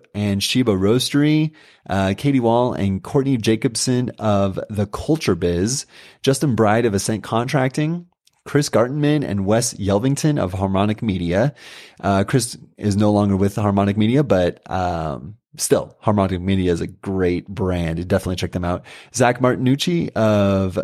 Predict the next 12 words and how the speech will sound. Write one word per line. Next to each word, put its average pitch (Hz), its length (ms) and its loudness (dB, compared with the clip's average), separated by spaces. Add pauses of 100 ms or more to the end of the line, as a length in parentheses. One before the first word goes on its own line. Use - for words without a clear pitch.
(100)
Rebel 101 340 0
Bread, 127 600 0
Becca 117 240 2
and 104 160 0
Tony 147 400 0
of 104 120 0
Tony's 117 520 -4 (220)
Coffee 110 380 -2
Shack 117 540 -2
over 104 200 0
in 98 80 0
Bailey. 139 440 0